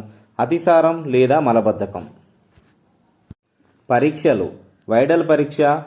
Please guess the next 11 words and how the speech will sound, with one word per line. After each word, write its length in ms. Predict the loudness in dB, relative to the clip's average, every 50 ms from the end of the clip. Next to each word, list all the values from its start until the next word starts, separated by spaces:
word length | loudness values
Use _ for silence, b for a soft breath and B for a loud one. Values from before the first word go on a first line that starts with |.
| -8 -4
మరియు 360 | -2 0 2 2 2 2 0 0 0 0
ఆర్డీటీ 420 | 0 0 0 0 -4 -4 -2 -2 -2 0
పరీక్ష, 300 | 0 0 -2 -4 -4 -2 0 0 0 -2 -6 -10 -8
మల 180 | -4 -2 0 0
పరీక్ష. 380 | 0 -2 -2 -6 -6 -10 -12 -14 -14 -14 -14 -16 b b b b b b b -4
ఆర్డీటీ 480 | -2 0 0 0 2 2 2 4 4 2
పరీక్ష 340 | 2 2 0 0 0 -2 -2 -2 0
ద్వారా 320 | 2 2 2 4 2 0 0 -2 -8 -16 -20 _ _ _ _ _ 0
త్వరగా 400 | 2 4 4 4 4 4 4 4 4 2
టైఫాయిడ్ను 520 | 2 2 2 2 2 0 2 2 0 -2 -2
నిర్ధారించుకోవచ్చు. 920 | -2 -2 0 2 2 2 2 0 -4 -4 -4 -4 -4 -4 -6 -10 -14 -16